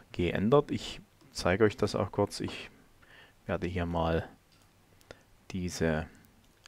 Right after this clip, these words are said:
Leiterbahnen entfernen. Ich gehe hier auf die Zeichnung für differenzielle Paare. Nachdem ich das jetzt hier in groß geändert habe, klicke ich hier rein und wir sehen, es wird auch sofort sauber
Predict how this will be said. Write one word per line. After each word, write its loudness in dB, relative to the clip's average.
Leiterbahnen 2
entfernen. -2
Ich -20
gehe 2
hier 2
auf -2
die -2
Zeichnung 4
für -2
differenzielle 2
Paare. 6
Nachdem 0
ich -8
das -2
jetzt 0
hier 0
in -6
groß 0
geändert 2
habe, 0
klicke -2
ich -4
hier -2
rein 6
und -4
wir 0
sehen, 2
es -4
wird -2
auch -2
sofort -4
sauber 2